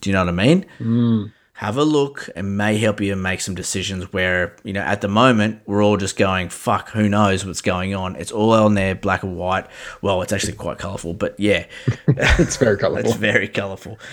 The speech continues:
Speaker 1: Um, it's actually mostly red and green. But yeah, get on there, have a look. If you're, if you're really pulling your hair out, you're sitting on the shitter,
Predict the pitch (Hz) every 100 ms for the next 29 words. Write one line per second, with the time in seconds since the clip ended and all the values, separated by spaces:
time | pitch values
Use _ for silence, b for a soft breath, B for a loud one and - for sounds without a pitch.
0 | B B B - 110 101 98 123 110 104
1 | 92 98 123 113 104 95 92 87 90 92
2 | 90 90 - B B B - 101 - 117
3 | 95 139 139 139 135 123 113 117 107 107
4 | 104 - 107 107 101 101 - - 104 110
5 | 110 131 135 123 123 123 127 B B B
6 | B _ - 139 131 110 110 107 107 107
7 | - 104 139 127 107 98 - 107 104 101